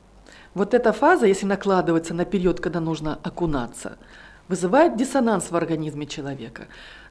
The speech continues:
То есть реакция на холод — спазм, а тут химическими веществами за-, сосуды заставляются б-, оста-, быть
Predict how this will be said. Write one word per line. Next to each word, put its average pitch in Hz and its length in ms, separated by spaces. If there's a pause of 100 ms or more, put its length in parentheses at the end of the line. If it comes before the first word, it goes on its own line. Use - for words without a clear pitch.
(160)
То 185 100
есть 180 160
реакция 220 480
на 185 140
холод — 165 340
спазм, 330 560 (280)
а 190 100
тут 277 320
химическими 220 800
веществами 165 920
за-, - 320
сосуды 240 420
заставляются 175 640
б-, 147 140
оста-, - 280 (100)
быть 220 300